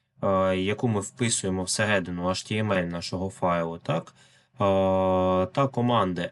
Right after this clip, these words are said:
href – назва нашого файлу C S S та формат C S S,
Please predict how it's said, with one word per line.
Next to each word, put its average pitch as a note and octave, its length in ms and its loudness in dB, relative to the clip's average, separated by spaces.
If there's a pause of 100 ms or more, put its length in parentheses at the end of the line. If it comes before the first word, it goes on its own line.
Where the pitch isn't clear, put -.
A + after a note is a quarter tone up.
href – A2 800 0 (460)
назва F#2+ 600 0
нашого F2+ 480 -4
файлу G2+ 380 0
C G#2 260 -4
S G#2 220 -4
S G#2+ 280 -2
та A#2 140 2
формат G#2+ 500 -2
C - 260 -4
S D3+ 320 -2
S, - 260 -6